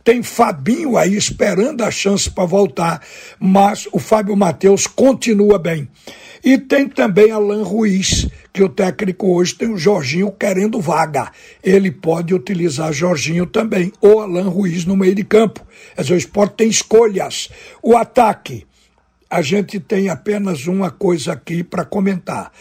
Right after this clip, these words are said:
O Wagner Love está há quatro jogos sem marcar gol. E ele é o grande artilheiro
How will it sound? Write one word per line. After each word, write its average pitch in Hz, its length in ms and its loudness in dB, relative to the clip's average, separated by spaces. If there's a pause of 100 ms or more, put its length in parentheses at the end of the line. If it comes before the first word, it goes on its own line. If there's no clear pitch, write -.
(320)
O 175 100 0
Wagner 208 640 0
Love 143 540 -2 (340)
está 175 560 -2 (100)
há 160 200 -4 (160)
quatro 180 600 0
jogos 160 840 -4 (280)
sem 294 380 2
marcar 196 520 0
gol. 135 360 -4 (500)
E 226 140 6
ele 220 500 4 (1200)
é 226 120 2
o 220 100 2
grande 240 480 2
artilheiro 190 760 2